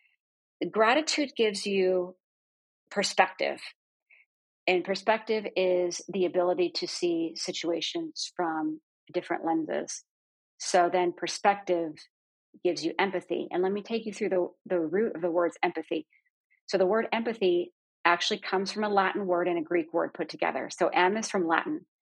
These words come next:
and that means to see through. And pathy, empathy, is Greek. So pathy means the eye of the other. So literally, empathy is to see through the eye of the other. And as soon as you can understand that and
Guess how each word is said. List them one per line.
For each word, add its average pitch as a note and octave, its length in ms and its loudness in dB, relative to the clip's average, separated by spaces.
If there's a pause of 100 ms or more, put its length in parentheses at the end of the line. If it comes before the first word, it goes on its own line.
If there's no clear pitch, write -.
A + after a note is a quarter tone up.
(380)
and E3+ 120 0
that F3+ 160 2
means E3+ 220 0
to F3 100 -2
see F3+ 260 0
through. - 420 -4 (540)
And E3+ 220 2
pathy, F#3+ 540 0 (580)
empathy, F3 680 0
is E3 180 0
Greek. D3 320 -4 (760)
So F3 460 2 (360)
pathy G3 360 2
means E3 380 -2
the - 140 -2
eye F3 140 4
of E3+ 120 -2
the E3 120 0
other. C#3+ 360 -2 (340)
So G3+ 160 4
literally, F#3 640 2
empathy G3 580 0
is F3+ 140 -2
to F#3 100 -2
see F#3+ 320 0
through F3 200 0
the E3+ 120 -2
eye E3+ 300 2
of E3 120 -4
the E3 180 2
other. E3 280 -2 (300)
And F#3+ 100 2
as F#3+ 100 0
soon C4 540 2
as E3+ 220 -2
you F3+ 420 0 (260)
can G3+ 140 -6
understand G3 580 0
that D#3+ 260 -2 (120)
and E3+ 320 -2